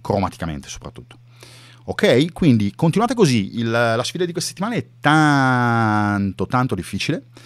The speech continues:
eh, però secondo me è una bellissima sfida. E il modo migliore per migliorare in assoluto è fare delle cose che prima non sapevi fare.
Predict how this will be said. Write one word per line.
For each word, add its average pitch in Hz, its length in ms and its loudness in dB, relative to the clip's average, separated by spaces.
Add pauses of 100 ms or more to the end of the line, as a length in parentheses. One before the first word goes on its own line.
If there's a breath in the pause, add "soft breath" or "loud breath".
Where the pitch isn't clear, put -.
(400 loud breath)
eh, 92 480 0
però 135 500 4
secondo 104 280 -4
me 117 60 2
è - 20 4
una 135 100 4
bellissima 98 400 -2
sfida. 80 400 -6 (400 loud breath)
E 104 460 2 (280)
il 110 100 -2
modo 165 160 4
migliore 180 260 0
per 160 160 -2
migliorare 151 460 4
in 165 80 -2
assoluto 131 420 -2
è - 20 -2
fare - 180 0
delle 104 120 0
cose 123 220 -2
che 110 60 -6
prima 117 160 -4
non 101 100 -4
sapevi 85 320 -8
fare. 73 340 -10